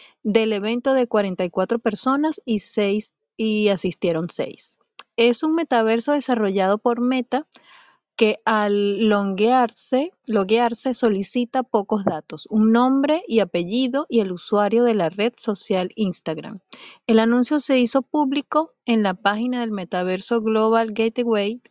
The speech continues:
para el pasado veintinueve de noviembre de este año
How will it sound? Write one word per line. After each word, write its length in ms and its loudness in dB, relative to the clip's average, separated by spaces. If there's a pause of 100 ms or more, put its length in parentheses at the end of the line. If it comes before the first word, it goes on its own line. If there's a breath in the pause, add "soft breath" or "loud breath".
(140)
para 360 -2
el 220 -4
pasado 1080 0
veintinueve 680 -4
de 260 -4
noviembre 540 -4
de 80 -2
este 240 -6
año 340 0